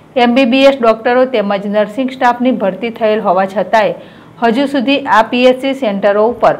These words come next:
ઓક્સિજન સાથેની વ્યવસાયવાળા બેડો ચાલુ કરવામાં આવે, જેથી આ દસ પી એચ સી ઉપર ઓક્સિજન સાથેના બેડ વ્યવસ્થા થાય તો તાલુકામાં સો જેટલા ઓક્સિજન બેડની વ્યવસ્થા થઈ શકે તેમ છે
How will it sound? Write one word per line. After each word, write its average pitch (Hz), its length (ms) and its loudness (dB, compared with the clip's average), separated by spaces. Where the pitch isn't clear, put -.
ઓક્સિજન 277 520 2
સાથેની 269 420 -2
વ્યવસાયવાળા 247 760 2
બેડો 208 320 0
ચાલુ 208 300 0
કરવામાં 214 480 0
આવે, 180 240 -2
જેથી 220 360 -2
આ 214 180 6
દસ 254 340 0
પી 226 180 -4
એચ 226 160 -2
સી 254 200 -6
ઉપર 202 340 -2
ઓક્સિજન 247 520 0
સાથેના 254 540 2
બેડ 208 300 -4
વ્યવસ્થા 220 540 2
થાય 220 280 -2
તો 202 160 -12
તાલુકામાં 240 640 2
સો 220 220 2
જેટલા 233 420 2
ઓક્સિજન 226 500 -2
બેડની 208 360 0
વ્યવસ્થા 190 500 0
થઈ 202 200 -6
શકે 190 340 -4
તેમ 170 280 -4
છે 170 220 -6